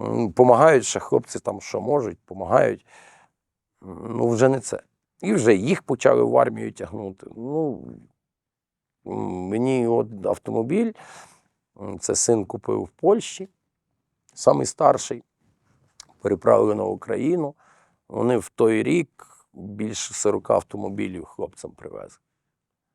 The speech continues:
Це був двадцять третій рік, початок двадцять третього року. Зараз,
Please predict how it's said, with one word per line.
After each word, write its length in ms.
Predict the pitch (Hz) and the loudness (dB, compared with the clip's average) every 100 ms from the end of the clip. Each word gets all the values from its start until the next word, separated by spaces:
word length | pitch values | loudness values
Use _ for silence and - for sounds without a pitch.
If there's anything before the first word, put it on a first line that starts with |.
| _ _ _ _ _ _ | _ _ _ _ _ _
Це 160 | - 92 | -6 -4
був 180 | 92 87 | -4 -6
двадцять 440 | 95 113 - 95 | -2 -2 -4 -16
третій 380 | - 98 - - | -12 -12 -12 -20
рік, 200 | - - | -20 -20
початок 480 | - - 127 120 82 | -20 -16 -12 -12 -14
двадцять 280 | 85 87 - | -16 -16 -16
третього 360 | - 67 - - | -18 -18 -20 -20
року. 140 | - _ _ _ _ _ _ _ _ _ _ _ 76 76 | -20 _ _ _ _ _ _ _ _ _ _ _ -18 -16
Зараз, 800 | 95 98 104 131 101 - - - | -12 0 2 4 0 -6 -16 -20